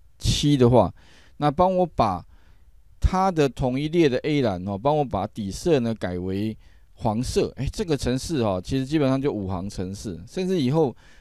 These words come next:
如果你遇到类似的情况哦，你也可以，哎，这样来撰写。那撰写的方式，第一个啦哈，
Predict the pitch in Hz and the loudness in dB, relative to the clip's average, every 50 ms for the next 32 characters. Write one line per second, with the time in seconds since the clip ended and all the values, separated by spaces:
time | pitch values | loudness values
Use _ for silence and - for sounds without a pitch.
0 | - - - 175 190 185 165 139 123 147 170 165 151 156 151 160 165 151 143 135 | -16 -6 -2 0 0 2 2 0 -2 0 0 2 2 2 2 4 2 2 2 0
1 | - - 156 143 120 107 - - - 131 117 - - - 110 117 - 156 127 107 | -2 -4 -2 -4 -4 -4 -8 -6 -2 -2 -2 -2 -2 -4 -4 -2 0 0 0 0
2 | 98 92 107 123 135 131 117 - 143 131 117 101 - - - - - - _ - | 0 -4 -4 -2 -2 -2 -2 0 0 0 0 0 -4 -10 -20 -20 -20 -20 _ -8
3 | - 107 113 - - 165 151 131 117 110 98 101 110 117 117 - - - - _ | -6 -6 -4 0 2 2 2 2 0 -2 0 0 0 0 -2 -4 -10 -20 -20 _
4 | - - - - _ - - - - - - 185 147 110 107 - - 92 82 78 | -20 -20 -20 -20 _ -20 -20 -20 -14 -2 2 2 2 2 0 -4 -6 -8 -8 -6
5 | 110 160 185 175 - 233 226 175 147 123 120 131 127 151 147 156 165 - - 165 | -2 -2 -2 2 2 2 2 2 2 2 2 2 2 2 0 0 -2 -6 -4 -4
6 | 139 127 - 147 143 143 131 123 98 85 101 95 87 | -6 -4 -2 -2 -2 2 2 2 2 2 -2 -2 -4